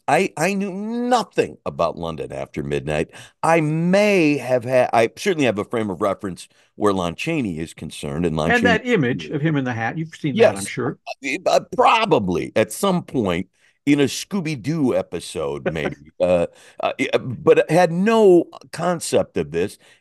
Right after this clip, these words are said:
Speaker 1: And, and here we are in the middle of a book where it figures prominently, and you took us out of the chrono-, chronology of Eli Marks so that we could wait until this.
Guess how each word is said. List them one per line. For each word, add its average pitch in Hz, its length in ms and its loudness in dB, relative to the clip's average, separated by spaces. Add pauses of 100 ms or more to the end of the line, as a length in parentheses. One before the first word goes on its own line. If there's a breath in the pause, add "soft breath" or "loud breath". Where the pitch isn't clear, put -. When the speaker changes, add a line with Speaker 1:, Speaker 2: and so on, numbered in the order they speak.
Speaker 1:
And, 127 300 -2
and 127 240 0
here 190 220 -2
we 156 200 2
are 107 300 6
in 107 80 -2
the 104 60 0
middle 127 280 -4
of 95 120 -4
a 87 40 -6
book 90 520 -2
where 101 460 -2
it 107 280 -6
figures 120 320 -4
prominently, 98 880 -4 (320 loud breath)
and 139 400 2 (640 soft breath)
you 139 240 0
took 151 280 -2
us 131 160 2 (140)
out - 200 2
of 214 60 0
the - 60 4
chrono-, 123 520 0 (280)
chronology 151 840 -2 (100)
of 110 360 4 (120)
Eli 131 300 2
Marks 131 460 -4 (260 soft breath)
so - 260 4
that 165 260 4
we 175 160 -2
could 160 220 2
wait 156 600 2 (140)
until 147 380 -2
this. 156 220 -2